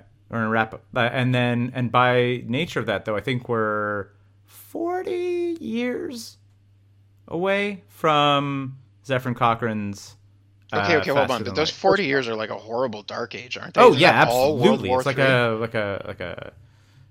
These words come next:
Speaker 1: like a radiation situation. Like, uh,
Speaker 2: Yeah.
Speaker 1: the whole world.
Speaker 2: Half the planet gets melted.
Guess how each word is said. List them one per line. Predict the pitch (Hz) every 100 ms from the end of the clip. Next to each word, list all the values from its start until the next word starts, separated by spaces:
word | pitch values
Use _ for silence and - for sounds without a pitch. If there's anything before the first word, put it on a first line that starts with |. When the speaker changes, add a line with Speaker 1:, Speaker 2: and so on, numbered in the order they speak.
| _ 107
Speaker 1:
like | 120
a |
radiation | 110 127 113 123 127 104 92
situation. | - 87 92 87 - 92 87
Like, | 87 82 92
uh, |
Speaker 2:
Yeah. | 127 113
Speaker 1:
the | 92
whole | 104 95
world. | 92 90
Speaker 2:
Half | 139 -
the |
planet | - 135 120
gets | 135 -
melted. | 131 131 139